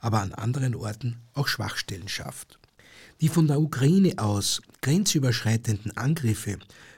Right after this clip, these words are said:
durch das russischen Frei-, durch das russische Freiwilligenkorps und die Legion Freiheit Russlands könnten somit auch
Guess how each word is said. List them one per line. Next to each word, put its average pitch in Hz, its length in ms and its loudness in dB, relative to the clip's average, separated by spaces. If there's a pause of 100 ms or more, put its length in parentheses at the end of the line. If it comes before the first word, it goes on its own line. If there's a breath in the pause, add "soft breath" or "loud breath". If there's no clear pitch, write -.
(100)
durch 123 160 0
das 117 280 0
russischen 131 460 0
Frei-, 104 320 -6
durch - 200 -6
das - 240 -2
russische 120 440 -2
Freiwilligenkorps 98 960 -4
und 101 160 -6
die 113 60 2
Legion 117 460 2
Freiheit 107 500 -4
Russlands 117 600 -4 (520 loud breath)
könnten 180 320 4
somit 156 420 2
auch 131 320 0